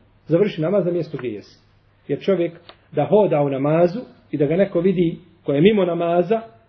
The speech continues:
hoda po džami, lijevo, desno, ne znam, u namazu ili, ili, ovaj, ili nije, to bi pokvarilo njegov namaz. Nego treba, ako je korak dva da se pomjeriš, ne smeta. Ali tri, ako je više od toga da čovjek mora hodati, onda neka završi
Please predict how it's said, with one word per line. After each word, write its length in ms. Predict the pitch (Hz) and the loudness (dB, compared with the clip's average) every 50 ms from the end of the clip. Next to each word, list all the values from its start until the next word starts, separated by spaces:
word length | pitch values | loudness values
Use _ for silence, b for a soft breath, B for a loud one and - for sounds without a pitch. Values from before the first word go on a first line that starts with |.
| _ _ _ _ - | _ _ _ _ 2
hoda 360 | - 175 180 165 156 151 147 151 | 4 4 4 4 2 0 -2 -2
po 100 | 156 143 | -4 0
džami, 400 | 123 151 151 156 170 180 170 156 | 2 2 2 2 0 0 0 2
lijevo, 300 | 147 165 170 151 139 131 | 4 4 2 2 0 0
desno, 320 | 143 160 151 - - 135 | 0 -2 -2 -2 -10 -8
ne 80 | 135 135 | -8 -4
znam, 200 | 135 160 151 147 | -4 -2 -2 -2
u 40 | |
namazu 480 | 139 131 127 131 139 151 165 175 160 160 | -2 -2 -4 -4 -4 -2 -2 -2 -2 -4
ili, 240 | 143 135 127 123 127 | -6 -6 -6 -8 -10
ili, 360 | 120 - 123 113 117 117 117 | -10 -10 -12 -12 -12 -12 -14
ovaj, 300 | 110 110 107 104 101 101 - _ _ _ _ - _ _ _ _ _ _ _ - | -14 -14 -16 -16 -16 -18 -20 _ _ _ _ -20 _ _ _ _ _ _ _ 0
ili 200 | 160 160 175 175 | 2 4 4 4
nije, 340 | 190 214 220 208 208 - - - - _ _ _ _ _ _ - | 4 4 4 2 0 -2 -14 -20 -20 _ _ _ _ _ _ 0
to 80 | 226 | 0
bi 120 | 220 208 - | 0 0 -2
pokvarilo 380 | 196 185 196 208 208 202 202 | -4 0 0 0 2 2 0
njegov 260 | 180 180 170 175 156 | 0 0 0 -2 -2
namaz. 260 | 139 131 120 110 101 - - _ _ _ _ _ _ _ _ - | -2 -4 -6 -8 -12 -16 -20 _ _ _ _ _ _ _ _ -8
Nego 180 | 170 165 170 160 | -4 -4 -4 0
treba, 240 | - 226 196 202 208 | 0 2 2 2 0
ako 240 | 247 277 277 - 311 | 0 -2 2 4 2
je 120 | 269 262 | 2 2
korak 400 | - 320 311 285 240 202 170 175 | 2 2 2 4 2 0 -4 -2
dva 200 | 190 247 247 202 | 0 2 2 2
da 80 | 170 165 | 2 -2
se 180 | 151 160 160 - | -4 -6 -8 -4
pomjeriš, 560 | 196 214 220 226 220 226 226 208 - - - - - _ _ _ _ _ _ _ _ - | -4 -4 -2 -2 -4 -4 -4 -8 -10 -12 -16 -16 -16 _ _ _ _ _ _ _ _ -6
ne 100 | - 160 | -4 -4
smeta. 380 | 147 151 - - - - - - _ _ _ _ _ _ _ _ _ _ _ _ _ _ _ _ - | -4 -4 -8 -16 -16 -16 -18 -20 _ _ _ _ _ _ _ _ _ _ _ _ _ _ _ _ -4
Ali 360 | 175 170 170 165 156 143 147 - - - _ _ _ | 0 0 2 2 2 0 -2 -6 -12 -20 _ _ _
tri, 360 | - 214 226 208 170 139 - - - - | 0 0 0 0 0 -4 -8 -12 -20 -12
ako 260 | - 160 147 151 185 170 | -10 -8 -6 0 0 0
je 60 | 170 | 0
više 240 | 220 214 - - 180 | 0 -2 -2 -2 -2
od 80 | 160 | 0
toga 180 | 180 180 180 170 | 0 0 0 0
da 60 | 151 | 0
čovjek 200 | - 185 165 147 | 0 -2 -4 -4
mora 200 | 160 165 147 120 | -2 -4 -4 -4
hodati, 420 | - 151 165 180 196 190 190 202 - | -2 0 0 0 -2 -4 -10 -10 -8
onda 180 | 202 190 165 | -6 -4 -4
neka 180 | 143 139 - 127 | -4 -4 -6 -6
završi 380 | 147 147 147 147 151 - 160 | -6 -4 -4 -6 -8 -8 -12